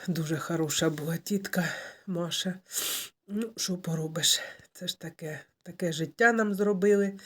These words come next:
наші правителі. М-, ми, простий народ, ні в чому не винуватий. Так що, друзі, всім бажаю всього самого найкращого,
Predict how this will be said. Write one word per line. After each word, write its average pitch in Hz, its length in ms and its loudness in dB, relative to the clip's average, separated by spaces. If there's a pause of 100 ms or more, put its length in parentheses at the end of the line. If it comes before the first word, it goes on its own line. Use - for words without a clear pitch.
(340)
наші 185 320 2
правителі. 180 840 4
М-, 170 420 -2
ми, 185 280 8
простий 185 420 4
народ, 180 360 0
ні 160 120 4
в 160 80 -8
чому 175 320 4
не 160 140 0
винуватий. 147 800 -2 (180)
Так 165 220 -14
що, - 220 -8 (680)
друзі, 165 560 -4 (1400)
всім 185 320 4
бажаю 156 560 4 (1000)
всього 160 300 -2
самого 165 360 0
найкращого, 170 840 2